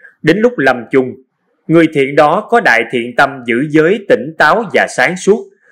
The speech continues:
có khả năng lựa chọn cõi trời dục giới nào trong sáu cõi trời dục giới. Sau khi người thiện đó chết, đại thiện nghiệp giữ giới trong đại thiện tâm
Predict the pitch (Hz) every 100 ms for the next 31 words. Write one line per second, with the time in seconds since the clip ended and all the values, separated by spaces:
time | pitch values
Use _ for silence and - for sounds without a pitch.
0 | _ - 208 143 180 170 147 123 123 123
1 | 123 117 127 127 165 190 113 107 113 113
2 | 139 165 202 113 98 90 _ _ 160 135
3 | 120 110 147 208 214 127 - 110 95 92
4 | 107 - 123 123 170 202 _ _ _ _
5 | - 160 - 147 139 131 131 120 120 113
6 | 127 165 - 185 220 _ _ _ - 143
7 | 131 135 131 131 127 - 135 135 175 160
8 | 165 233 254 185 160 120 110 110 113 113
9 | 135 139